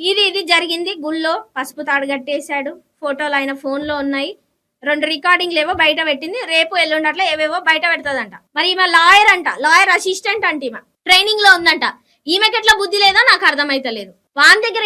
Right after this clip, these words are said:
ఏం పాడైందే నాయన, ఇట్లా పోయి సస్తున్నారు. ఆ, పోనీ ఆమె ఏమైనా మాట్లాడుతుందా?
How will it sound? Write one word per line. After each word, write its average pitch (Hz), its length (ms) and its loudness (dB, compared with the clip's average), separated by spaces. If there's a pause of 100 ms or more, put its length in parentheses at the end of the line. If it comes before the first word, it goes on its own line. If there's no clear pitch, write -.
(100)
ఏం 370 80 -2
పాడైందే 320 480 0
నాయన, 302 340 2 (260)
ఇట్లా 339 220 -2
పోయి 415 180 -2
సస్తున్నారు. 277 460 -8 (220)
ఆ, 427 40 4 (120)
పోనీ 392 280 0
ఆమె 370 160 2
ఏమైనా 370 180 2
మాట్లాడుతుందా? 381 600 4